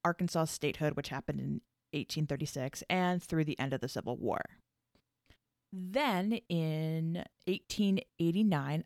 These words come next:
a Confederate cavalry veteran and Seventh-day Baptist minister, James Franklin Shaw,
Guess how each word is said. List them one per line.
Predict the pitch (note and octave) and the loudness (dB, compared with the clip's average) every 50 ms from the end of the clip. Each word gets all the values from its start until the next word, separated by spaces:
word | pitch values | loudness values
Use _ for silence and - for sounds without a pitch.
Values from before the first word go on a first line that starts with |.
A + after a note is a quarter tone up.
| - | -4
a | F3 | -4
Confederate | - - F#3 - - G#3+ A#3+ C#4+ C#4 - _ | -4 -2 -2 2 2 4 4 4 2 0 _
cavalry | - - - - D#3 D#3+ E3+ F3+ G3+ G3 G3 F#3+ G3 G3 | -6 -8 -4 0 4 4 4 4 4 2 0 0 0 0
veteran | F3+ E3 - B2 - - - - D3+ C#3+ D3 | -2 -2 -4 -6 -6 -6 -4 -4 -2 -2 -2
and | - - C#3+ C#3 C#3+ D3 C#3+ | -4 -4 -6 -4 -6 -6 -6
Seventh-day | - - E3+ D#3+ E3+ E3+ D#3+ - - D#3+ D3 D3 | -2 0 0 0 0 -2 -4 -4 -4 -2 -2 -2
Baptist | D3+ - - C3 B2 - - D3 - - | -2 -2 -4 -4 -4 -4 -8 -10 -8 -6
minister, | D#3 D#3 D3+ D3+ D3 D3 - - C#3+ C3 C3 C#3 - | -4 -4 -4 -4 -4 -6 -6 -6 -6 -6 -8 -6 -6
James | - D3 C#3+ D3+ - - | -4 -4 -4 -4 -6 -6
Franklin | - D#3 D3 D#3 - - C#3+ C#3+ | -6 -6 -6 -6 -6 -8 -8 -6
Shaw, | - - - F3+ D#3 C3 G#2 F#2+ A#2 D3+ | -6 -4 -2 0 0 0 0 -2 -4 -6